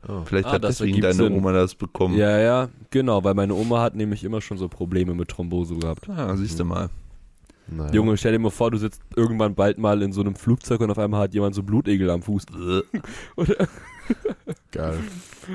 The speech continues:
Speaker 3: Ja, hatte kein, keine Zeit mehr, ähm,
Speaker 2: Thrombosestrümpfe zu
Speaker 3: Thrombosestrümpfe
Speaker 2: kaufen.
Speaker 3: zu kaufen, hab deswegen kurz, ähm,
Speaker 2: Meine,
Speaker 3: keine Ahnung, mein
Speaker 2: meine
Speaker 3: Aquarium
Speaker 2: Egel
Speaker 3: geplündert.
Speaker 2: mitgenommen. So,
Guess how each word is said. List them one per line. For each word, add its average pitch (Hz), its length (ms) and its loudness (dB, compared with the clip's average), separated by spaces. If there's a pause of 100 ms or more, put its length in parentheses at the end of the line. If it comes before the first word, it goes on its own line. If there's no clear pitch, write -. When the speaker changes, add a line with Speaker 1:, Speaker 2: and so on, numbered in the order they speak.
(220)
Speaker 3:
Ja, 120 220 4
hatte 131 160 -2
kein, 117 240 0
keine 120 340 0
Zeit 110 260 0
mehr, 107 240 0 (140)
ähm, 98 300 0
Speaker 2:
Thrombosestrümpfe 107 920 0
zu 113 160 0
Speaker 3:
Thrombosestrümpfe 131 600 4
Speaker 2:
kaufen. - 40 -2
Speaker 3:
zu 131 120 -2
kaufen, 117 420 0
hab 123 120 -2
deswegen 113 480 0
kurz, 113 400 0
ähm, 110 540 2
Speaker 2:
Meine, 98 280 0
Speaker 3:
keine 107 180 0
Ahnung, 107 220 0
mein 101 200 0
Speaker 2:
meine 95 220 4
Speaker 3:
Aquarium 117 160 2
Speaker 2:
Egel 113 140 2 (100)
Speaker 3:
geplündert. 95 220 4
Speaker 2:
mitgenommen. 92 500 0
So, 92 200 -6